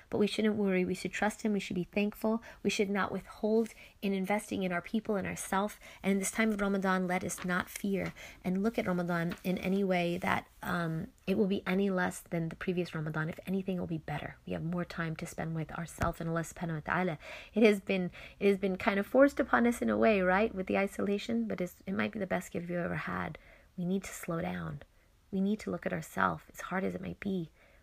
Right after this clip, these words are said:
We need to look at our children and how we're treating them and our spouse and say, "Wow, maybe my, my problems and my relationships with those people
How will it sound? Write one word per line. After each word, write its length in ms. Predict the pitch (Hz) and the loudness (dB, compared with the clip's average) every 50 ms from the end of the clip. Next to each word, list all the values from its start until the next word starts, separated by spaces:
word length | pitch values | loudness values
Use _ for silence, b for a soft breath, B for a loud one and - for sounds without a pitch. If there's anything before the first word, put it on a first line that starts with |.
| b b | b b
We 100 | 190 185 | 0 0
need 220 | 190 196 220 214 | 2 2 0 0
to 100 | - 202 | 0 -2
look 180 | 190 190 185 - | -2 -2 -2 -2
at 60 | 180 | -4
our 80 | 170 160 | -4 -4
children 580 | - - - 180 185 - 196 170 156 151 151 - - - | -4 -4 -2 -2 0 0 -2 -2 -2 -4 -8 -12 -12 -10
and 100 | 160 160 | -8 -4
how 120 | - 185 | -2 -2
we're 80 | 180 175 | -2 -2
treating 380 | - - - 196 185 196 170 | -4 -4 -4 -2 -2 -2 -4
them 200 | 165 147 147 143 - _ - - | -4 -6 -6 -8 -12 _ -14 -8
and 100 | 170 170 | -6 -6
our 80 | 175 165 | -6 -6
spouse 640 | - - - - 196 190 175 180 165 - - - b b b b b b b b b | -8 -10 -4 -2 -2 -2 -2 -4 -6 -10 -18 -20 b b b b b b b b b
and 100 | 180 - | -8 0
say, 140 | - 185 | 0 0
"Wow, 360 | 170 170 180 190 190 180 175 170 | 2 4 2 4 4 4 2 0
maybe 300 | 170 170 170 175 202 196 | -2 -4 -4 -2 -2 -2
my, 240 | 190 180 175 170 - _ _ - | 0 0 -2 -4 -6 _ _ -10
my 100 | 175 170 - | -10 -10 -8
problems 540 | - - 190 190 196 208 214 190 170 - - | -4 0 2 2 4 2 2 0 -2 -4 -6
and 160 | 170 165 160 | -6 -4 -4
my 80 | 170 175 | -2 -2
relationships 760 | 165 170 175 175 180 185 196 - 202 185 - - - - - | -2 -2 -2 0 0 -2 -2 -2 -4 -6 -6 -8 -10 -8 -10
with 100 | 175 - | -8 -6
those 180 | 175 165 - | -6 -8 -6
people 440 | - - 196 190 190 - 160 151 - | -6 -4 -4 -4 -2 -4 -8 -8 -8